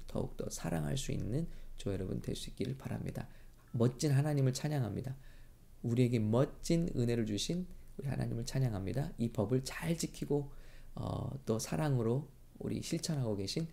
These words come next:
우리 성도님들 축복합니다. 우리, 저와 여러분이 가는 곳마다, "아, 저 사람을 통해서 하나님의 법이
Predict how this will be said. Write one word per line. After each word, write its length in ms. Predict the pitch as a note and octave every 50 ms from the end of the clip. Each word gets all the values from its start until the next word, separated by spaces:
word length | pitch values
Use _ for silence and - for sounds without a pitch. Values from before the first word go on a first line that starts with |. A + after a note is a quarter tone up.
| - - - - - -
우리 80 | A2
성도님들 640 | G#2 C3+ C3 C3 C3 A2+ G#2 F#2 F#2 A#2 C#3 D#3+ - -
축복합니다. 760 | - - - - - - - C3+ C3 A#2+ A#2+ - A#2 A#2 - - - - - - - -
우리, 500 | B2+ C3 C3 C3 B2+ B2+ B2+ - - - -
저와 260 | - B2 A#2 B2+ A#2+
여러분이 340 | G#2+ G#2 A2+ G#2+ A2 A2+ A#2
가는 280 | - - B2+ A2 A2 G#2+
곳마다, 500 | A#2 A#2+ B2+ - G2 G2 - G#2+ A2+ - - - - - - -
"아, 320 | - C#3 C#3+ C#3+ C#3 C3+ C3
저 120 | C3+ - C3
사람을 560 | C3+ C#3 C3+ C3+ C3+ C3 B2+ B2 C3 C3+ -
통해서 520 | - C#3+ C#3+ C3 A#2+ - - F3+ F3+ - - - - - -
하나님의 680 | - - - F#3 F#3 F#3 F3 E3+ E3 E3 D#3+ D#3 D#3
법이 460 | - - G#2+ - A#2+ B2 C#3+ C#3 C3+